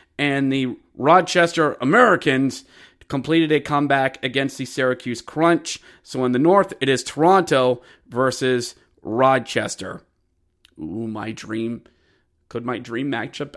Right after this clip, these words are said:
actually happen? Hershey versus Rochester, a series we haven't seen in years.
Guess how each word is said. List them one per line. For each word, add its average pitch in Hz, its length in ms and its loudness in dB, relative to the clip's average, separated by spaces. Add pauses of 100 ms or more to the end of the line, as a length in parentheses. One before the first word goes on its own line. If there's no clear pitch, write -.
actually 156 420 -8
happen? 185 420 -10 (240)
Hershey 147 420 -2
versus 143 480 -4
Rochester, 147 880 -2 (560)
a 117 80 -2
series 156 480 2
we 147 80 0
haven't 147 280 2
seen 156 420 0
in 123 280 0
years. 156 680 2